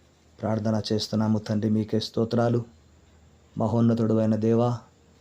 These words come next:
ఈరోజు ఎందరైతే ఉద్యోగ విషయమై ఇంటర్వ్యూకి వెళుతున్నారో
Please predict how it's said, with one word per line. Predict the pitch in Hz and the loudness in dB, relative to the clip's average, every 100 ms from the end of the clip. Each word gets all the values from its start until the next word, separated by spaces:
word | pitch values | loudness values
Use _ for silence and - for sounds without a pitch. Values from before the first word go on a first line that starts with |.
| _ - - | _ -20 -2
ఈరోజు | 117 120 123 | 2 4 6
ఎందరైతే | 113 113 120 117 117 117 110 - 131 | 6 4 4 2 2 0 0 -6 -10
ఉద్యోగ | 110 120 117 | -2 2 4
విషయమై | 113 - 113 113 117 | 2 2 2 4 2
ఇంటర్వ్యూకి | 113 107 117 117 113 | 0 0 0 0 0
వెళుతున్నారో | 113 110 117 113 117 | -2 0 -2 0 -2